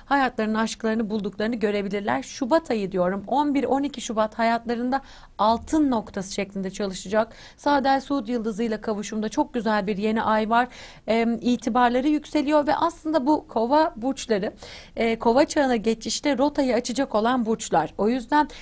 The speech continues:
mesleki anlamda teknoloji, dijital, internet anlamında da acayip atılımlar yapacaklarını düşünüyorum açıkçası kova burçlarının. E, gayet avantajlı. Geldik balıklara. Zodyak'ın son burcu.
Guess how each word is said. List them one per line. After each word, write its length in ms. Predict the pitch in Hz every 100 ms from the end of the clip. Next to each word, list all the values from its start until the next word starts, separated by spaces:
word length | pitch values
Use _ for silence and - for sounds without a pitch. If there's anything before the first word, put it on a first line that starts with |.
| - 220
mesleki 560 | 220 226 247 254 320
anlamda 420 | 285 269 262 254
teknoloji, 640 | - 254 247 240 254 247 202
dijital, 480 | 214 254 - 277 262
internet 560 | 240 240 254 247 302 285
anlamında 480 | 254 247 262 294
da 120 | - -
acayip 400 | 226 240 285 294
atılımlar 500 | 254 220 226 226 220
yapacaklarını 720 | 214 208 208 202 214 208 247 - - -
düşünüyorum 520 | 285 - 226 202 208
açıkçası 640 | 262 - - 214 208 254 247
kova 420 | 247 214 214 233 190
burçlarının. 640 | 220 240 - 196 196 240 - - - -
E, 160 | 233 233
gayet 420 | 277 277 254 254
avantajlı. 600 | 214 202 196 180 175 - - -
Geldik 380 | 175 180 262 202
balıklara. 500 | 196 196 185 180 180
Zodyak'ın 460 | 202 240 208 202 247
son 360 | 247 220 220
burcu. 300 | 202 196 170